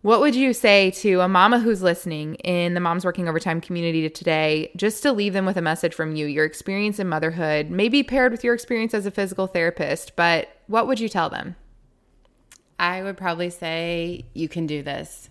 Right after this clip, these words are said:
Speaker 2: It's hard. It's really hard. And surround yourself with friends who validate that hard for you.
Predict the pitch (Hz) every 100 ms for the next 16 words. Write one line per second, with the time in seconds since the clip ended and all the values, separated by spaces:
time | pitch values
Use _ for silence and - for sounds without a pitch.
0 | _ _ _ _ 175 180 - - 151 135
1 | 104 160 _ - 196 175 156 147 147 143
2 | 135 135 156 _ _ _ - 175 170 165
3 | 170 - 170 170 180 185 185 185 - -
4 | 165 160 160 165 - 147 151 151 151 160
5 | 147 151 143 147 143 143 - 143 139 135
6 | - - 131 135 - 147 - 131